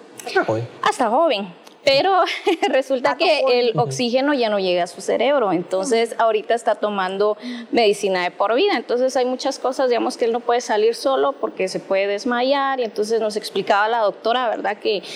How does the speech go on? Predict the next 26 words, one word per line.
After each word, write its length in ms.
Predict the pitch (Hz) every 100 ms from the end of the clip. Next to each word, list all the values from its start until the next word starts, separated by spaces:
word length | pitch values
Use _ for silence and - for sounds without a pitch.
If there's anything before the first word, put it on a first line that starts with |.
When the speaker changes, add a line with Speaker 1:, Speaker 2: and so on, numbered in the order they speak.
| - - -
Speaker 2:
pues, 120 | 160
había 200 | 165 160
que 140 | 160
acompañarlo. 1000 | 160 165 165 170 185 233 247 247 240 226 - - - - -
Y, 420 | 226 214 190 175 165 151 - - - - - -
eh, 220 | 190 180 170
pues 140 | 190
empezó 380 | 196 196 202 240
el, 480 | 254 277 262 226 208
vaya, 260 | 202 160 - -
tenemos 480 | 233 254 269 339 311
a 140 | 277
un 500 | 285 302 302 302 269 -
primo 240 | 330 539 494 -
chiquito, 360 | - 277 320 453
¿verdad? 300 | 370 285 330 370
Y, 320 | 370 311 - -
eh, 440 | 233 226 214 202
es 120 | 214 277
el 100 | 269
más 200 | 254 -
jovencito 560 | 269 247 202 226 -
de 60 | 254
la 140 | 254
familia, 500 | 254 196 185 294 359
¿verdad? 400 | 311 208 208 233